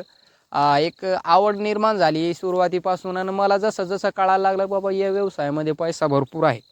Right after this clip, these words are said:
तर तशी तशी एक माझी आवड याच्यामध्ये दिवसांदिवस वाढत चालली. आणि वाढत काय मित्रांनो, तर एक, अ, दिवसभर काम करण्यापेक्षा मी सुद्धा एक काम केलेलं आहे, अ, मजूर काम केलं आहे, संपूर्ण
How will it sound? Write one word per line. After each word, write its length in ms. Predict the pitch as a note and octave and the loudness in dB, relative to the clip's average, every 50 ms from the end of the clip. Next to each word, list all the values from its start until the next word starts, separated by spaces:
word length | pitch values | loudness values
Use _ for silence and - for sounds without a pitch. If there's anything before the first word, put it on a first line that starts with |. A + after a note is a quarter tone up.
| _ _ _ _ _ _ _ _ _ _ - | _ _ _ _ _ _ _ _ _ _ 0
तर 100 | G3 F#3+ - - | 0 0 2 2
तशी 200 | B3+ B3 - B3+ A3+ B3+ | 0 0 0 2 2 2
तशी 200 | B3 - B3 A#3+ | 2 4 2 2
एक 100 | A3+ A#3+ | 2 2
माझी 260 | A#3 A#3 A#3 A3 G#3 | 2 2 2 4 6
आवड 300 | F#3+ F#3+ F#3 F#3+ F#3+ F#3 | 6 6 4 2 0 0
याच्यामध्ये 480 | F#3+ F#3 - F#3+ F#3 F#3 F#3 F3 F#3 G#3+ B3 - _ _ _ _ _ _ _ _ _ - E3 | -2 -2 -4 -6 -6 -4 -4 -6 -6 -8 -12 -16 _ _ _ _ _ _ _ _ _ -2 0
दिवसांदिवस 600 | F3+ F#3+ F#3 - F3+ E3+ E3+ F3+ F#3 F#3+ - A#3 | 0 2 2 2 0 2 2 2 2 2 4 4
वाढत 300 | B3+ C4 A3 F3 D3 - | 6 6 6 4 2 0
चालली. 300 | - D#3 C3+ B2+ A2 B2+ - - - - - - _ _ - | -2 -2 -2 -2 -4 -8 -12 -16 -20 -20 -20 -20 _ _ -6
आणि 160 | D3+ D#3 D#3+ | -4 -2 2
वाढत 380 | F3 G#3 A3+ A#3+ A3+ G#3 - - | 4 6 6 6 6 2 2 -2
काय 100 | A#3 A#3 | -2 -2
मित्रांनो, 420 | A3+ A3+ G#3+ A#3 G3 F#3+ F#3 F#3+ A#3 C#4 - _ _ _ _ _ _ _ _ | -2 -2 0 0 0 0 -2 -4 -8 -12 -18 _ _ _ _ _ _ _ _
तर 80 | A#3 A3+ | 0 2
एक, 240 | B3 B3 - - C4 B3+ B3 - _ _ _ _ _ _ _ _ _ | 2 2 2 2 0 0 0 -4 _ _ _ _ _ _ _ _ _
अ, 240 | - G3 G3 G3 G3 G3 | -2 0 2 2 2 2
दिवसभर 400 | F#3+ B3+ C#4 C4+ C4 A3 G#3+ A3 G#3 | 2 4 4 4 4 4 2 2 2
काम 200 | - A3+ A#3 A#3+ | 2 0 0 0
करण्यापेक्षा 560 | A3+ - A#3+ A#3 A#3 A3+ A3 A3+ G3+ - G3+ | 0 0 0 0 0 0 0 -2 -2 -2 -2
मी 140 | F3+ G3+ A3 | -2 -2 -4
सुद्धा 240 | - - A3+ F#3+ G#3 | -4 -4 -2 0 0
एक 100 | G#3 G3 - | 0 0 -2
काम 220 | G3+ F#3+ G3+ G3 - | -2 -2 -2 -2 -2
केलेलं 300 | G#3+ G3+ F#3+ F#3 F3+ F3 | -2 -2 0 0 0 0
आहे, 120 | E3+ E3+ G#3+ - _ _ _ - _ _ - | 0 -2 -4 -12 _ _ _ -20 _ _ -4
अ, 200 | - D#3+ D#3+ E3+ | 0 2 2 2
मजूर 340 | E3+ F#3 G3 F#3 G#3 A3 G#3+ | 2 2 0 2 2 2 2
काम 240 | - G#3 G3+ G3+ | 2 2 0 0
केलं 200 | F#3 - G3+ F#3+ | 0 -2 0 0
आहे, 160 | F#3+ F#3+ F#3+ F3+ | 0 0 -2 -2
संपूर्ण 440 | G3 F#3+ F#3+ F3+ - G#3 G3+ G3+ | -4 -6 -6 -4 -2 0 0 0